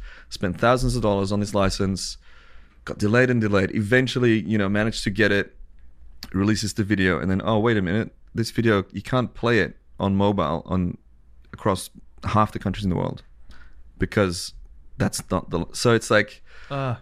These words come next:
Speaker 1: it's literally impossible to,
Speaker 2: Mm-hmm.
Speaker 1: and you want to give them money, right? You wanna give these artists that you love money. You
Speaker 2: Sure.
Speaker 1: want to show them off to your audience as well. And that's impossible until now.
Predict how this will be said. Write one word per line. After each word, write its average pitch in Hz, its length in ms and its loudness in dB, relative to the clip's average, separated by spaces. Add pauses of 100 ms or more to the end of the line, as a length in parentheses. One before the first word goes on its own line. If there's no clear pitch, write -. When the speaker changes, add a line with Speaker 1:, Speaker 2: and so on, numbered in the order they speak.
Speaker 1:
it's 135 240 -2
literally 151 580 2
impossible 101 760 -2 (220)
to, 104 440 4 (180)
Speaker 2:
Mm-hmm. 117 220 -4 (640)
Speaker 1:
and 117 120 6
you 120 80 6
want 170 240 2
to 127 100 0
give 117 140 0
them 113 120 2
money, 95 180 2
right? 95 180 -2
You 95 100 0
wanna 110 160 2
give 107 160 -2
these 107 160 -2
artists 98 300 -2
that - 100 -6
you 92 100 -2
love 92 140 -2
money. 98 360 0
You 95 100 0
Speaker 2:
Sure. 98 80 0
Speaker 1:
want 107 160 0
to 104 280 -2
show - 280 2
them 113 120 0
off 135 220 0
to 113 100 -2
your 113 140 2
audience 139 280 -2
as 127 80 -6
well. 127 300 0 (320)
And 120 120 0
that's 127 160 0
impossible 117 600 0 (720)
until 107 300 4
now. 104 300 0